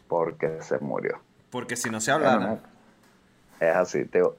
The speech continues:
Speaker 1: yo tengo una ex con la que hablo, mira, constantemente, no sé.
Speaker 2: Yo la conozco, ¿verdad? Esa es la que yo conozco.
Speaker 1: Claro, claro, tú sabes de quién estoy hablando yo, eso. Yo
Speaker 2: Carolina
Speaker 1: hablo con ella.
Speaker 2: Perpetuo.
Speaker 1: Eso, dos veces a la semana.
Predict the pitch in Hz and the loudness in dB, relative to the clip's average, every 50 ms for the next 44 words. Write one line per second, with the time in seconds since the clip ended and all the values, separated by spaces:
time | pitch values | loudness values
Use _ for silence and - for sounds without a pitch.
0 | _ - 113 117 139 156 160 156 214 202 202 208 208 202 196 196 190 185 185 185 | _ -4 0 4 4 4 4 4 0 0 2 2 0 0 0 0 0 0 2 0
1 | 208 233 - - - - - 180 160 135 117 110 - - - 87 90 95 101 123 | 0 -2 -6 -16 -8 -2 0 0 2 2 -2 -2 -4 -4 -2 0 0 2 2 2
2 | 156 196 208 170 127 127 131 123 101 - - 95 87 - - 104 98 101 - 180 | 2 0 0 -2 -2 -4 -4 -4 -4 -6 -8 -16 -14 -12 -10 -10 -10 -8 -6 -6
3 | 180 165 123 135 147 131 - 87 80 78 - - 110 113 98 80 73 - - - | -4 -2 -4 -4 -4 -6 -10 -12 -12 -12 -8 -4 -2 0 0 -2 -4 -8 -12 -8
4 | 110 127 156 180 - 135 143 151 147 147 - 117 101 113 131 139 127 - 143 143 | -2 0 0 2 2 2 0 0 0 -2 -2 -6 -4 -4 -4 -4 -6 -4 -2 -2
5 | 143 123 120 120 - 143 147 147 - - - - - - - - 117 120 127 139 | -2 -2 -2 -4 -4 -4 -6 -6 -8 -10 -14 -16 -18 -14 -6 -4 -2 0 0 0
6 | 156 139 107 - 127 127 139 143 123 - - 113 - - 110 127 143 120 117 113 | 0 -2 -4 -4 -2 -2 -2 -2 -2 -6 -10 -10 -8 -4 -4 -4 -4 -6 -8 -12
7 | 120 127 127 - - 139 135 139 143 - 135 143 139 123 95 80 73 62 55 62 | -12 -12 -10 -4 -2 -2 0 0 -2 -4 -4 -4 -4 -6 -6 -6 -8 -8 -8 -8
8 | 80 - - - - - _ _ _ _ _ - - 101 101 131 139 143 151 151 | -10 -10 -12 -14 -14 -14 _ _ _ _ _ -6 0 4 6 8 8 8 8 6
9 | 151 160 180 196 165 214 202 175 127 107 185 202 190 - - 156 143 120 95 - | 6 6 6 6 6 6 4 4 6 6 6 6 6 4 2 -2 -2 -2 -2 -4
10 | - - - - - - - - - - - - - - - - - - - - | -10 -16 -20 -20 -20 -20 -14 -10 -10 -8 -8 -8 -10 -12 -14 -16 -16 -16 -18 -18
11 | - - - - 92 98 110 110 - 98 - - - - - - - 113 113 120 | -18 -18 -10 -4 -2 0 0 0 -2 -8 -8 -8 -12 -12 -12 -12 -8 -2 2 2
12 | 117 113 113 131 143 139 - - 175 180 185 202 196 - - 147 101 90 92 101 | 2 2 2 0 0 0 0 -2 -2 -2 -2 -2 -6 -4 -4 -4 -4 -4 -4 -4
13 | 127 139 117 87 80 | -4 -4 -6 -10 -16